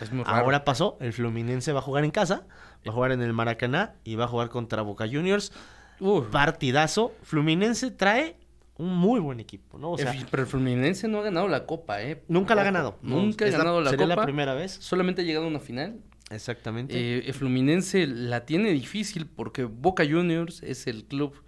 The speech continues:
Speaker 1: con más... Eh,
Speaker 2: Va por la séptima,
Speaker 1: así
Speaker 2: ¿no?
Speaker 1: es, va por la séptima. Eh, si hay alguien que sepa jugar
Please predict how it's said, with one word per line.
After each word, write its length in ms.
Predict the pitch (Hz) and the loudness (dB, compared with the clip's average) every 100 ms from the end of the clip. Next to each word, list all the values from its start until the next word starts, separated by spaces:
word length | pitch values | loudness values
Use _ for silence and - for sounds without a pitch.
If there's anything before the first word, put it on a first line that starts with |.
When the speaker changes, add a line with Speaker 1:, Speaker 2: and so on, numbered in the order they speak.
| - - - - - | -20 -20 -20 -20 -6
Speaker 1:
con 220 | 113 113 | -4 0
más... 420 | 123 151 165 - - | 0 0 -2 -6 -12
Eh, 440 | 110 110 - 123 123 | -12 -12 -12 -14 -10
Speaker 2:
Va 80 | 123 | -8
por 160 | 135 135 | -6 -4
la 120 | 110 | -4
séptima, 380 | 127 101 98 98 | -4 -8 -10 -8
Speaker 1:
así 100 | 165 | -10
Speaker 2:
¿no? 60 | |
Speaker 1:
es, 120 | 117 - | -12 -14
va 160 | 110 - | -14 -12
por 120 | 131 | -10
la 140 | 135 | -10
séptima. 600 | 127 151 151 170 170 180 - - - - - | -4 -4 -2 0 0 -2 -6 -20 -20 -20 -10
Eh, 240 | 117 117 | -8 -6
si 160 | - 156 | -2 2
hay 140 | 156 | 4
alguien 260 | 160 135 123 | 4 2 -2
que 80 | |
sepa 300 | 117 143 143 | -4 -4 -4
jugar 480 | 120 120 117 135 135 | -6 -4 0 2 0